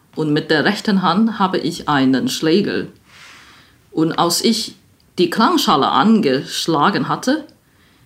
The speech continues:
hat die Klangschale auf meine linke Hand vibriert, ganz leicht, aber stetig. Dann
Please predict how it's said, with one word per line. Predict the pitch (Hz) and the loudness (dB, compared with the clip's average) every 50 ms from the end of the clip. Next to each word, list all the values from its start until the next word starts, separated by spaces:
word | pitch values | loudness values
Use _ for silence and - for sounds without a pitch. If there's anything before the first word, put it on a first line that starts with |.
| _ _ _ | _ _ _
hat | - 185 185 - - | -8 -6 -6 -4 -2
die | 156 151 | -4 -2
Klangschale | - - 180 202 220 220 - 220 185 185 180 156 - - | 0 2 4 4 4 4 2 2 2 2 2 2 0 0
auf | 143 151 156 - - | 0 -2 -2 -4 -6
meine | 170 165 160 147 143 139 131 113 - - - | -4 0 2 2 2 2 0 0 -2 -6 -8
linke | - - 151 170 180 185 185 185 170 147 | -8 -6 -4 -2 -2 0 0 -2 -2 0
Hand | 170 160 151 151 151 135 - - - _ _ - | 0 0 0 0 -4 -6 -8 -12 -18 _ _ -6
vibriert, | - 170 139 131 - 202 240 214 - - - - - - | -4 -2 -2 0 0 2 2 2 2 0 -4 -10 -14 -8
ganz | - 180 196 208 208 - - - - - _ _ _ _ _ _ _ _ _ _ | -4 -2 0 0 0 -2 -6 -8 -12 -16 _ _ _ _ _ _ _ _ _ _
leicht, | 123 127 127 113 123 135 208 262 269 - - - - - - _ - - _ _ _ _ _ _ _ _ _ _ _ _ | -2 0 2 2 4 4 2 2 0 -2 -6 -12 -14 -16 -20 _ -20 -20 _ _ _ _ _ _ _ _ _ _ _ _
aber | - 156 151 - 139 139 | -6 -4 0 0 0 0
stetig. | 160 - - - 202 226 233 220 214 - - 85 - - - - - - _ _ _ _ _ _ _ _ _ _ _ _ _ _ _ _ _ _ - | 0 -2 -2 0 2 2 2 2 0 -2 -6 -8 -8 -10 -12 -14 -18 -20 _ _ _ _ _ _ _ _ _ _ _ _ _ _ _ _ _ _ -6
Dann | - 160 160 165 - | -4 -2 -2 -2 -4